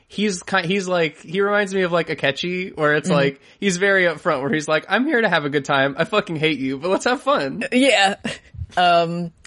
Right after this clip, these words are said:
Speaker 2: this, if you couldn't tell, this is the character that, that many people would, thought would cause a divide, uh,
Speaker 1: Right.
Speaker 2: between you and the fan base, but you like him.
Speaker 1: I mean, for now, I'm, you know,
Speaker 2: Uh-huh.
Speaker 1: I'm open to a heel turn.
Speaker 2: Uh-huh.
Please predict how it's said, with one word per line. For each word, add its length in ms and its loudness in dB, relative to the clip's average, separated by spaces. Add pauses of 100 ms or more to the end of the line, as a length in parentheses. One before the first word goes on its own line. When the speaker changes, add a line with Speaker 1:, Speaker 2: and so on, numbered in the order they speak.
(280)
Speaker 2:
this, 360 0
if 180 0
you 80 0
couldn't 200 0
tell, 160 4
this 200 0
is 100 2
the 100 2
character 420 0
that, 280 0
that 180 0
many 220 0
people 280 -2
would, 200 -4 (420)
thought 200 2
would 140 -4
cause 240 2
a 40 -2
divide, 580 -2 (680)
uh, 320 0
Speaker 1:
Right. 240 -2
Speaker 2:
between 360 2
you 120 6
and 100 0
the 40 -2
fan 260 -2
base, 160 -8
but 140 2
you 120 4
like 220 2
him. 260 -10 (540)
Speaker 1:
I 100 0
mean, 160 2
for 160 -2
now, 340 2
I'm, 400 -2
you 100 -2
know, 60 2
Speaker 2:
Uh-huh. 100 4
Speaker 1:
I'm 120 -2
open 380 -2
to 460 -6
a 40 -4
heel 280 -4
turn. 460 -6 (260)
Speaker 2:
Uh-huh. 340 4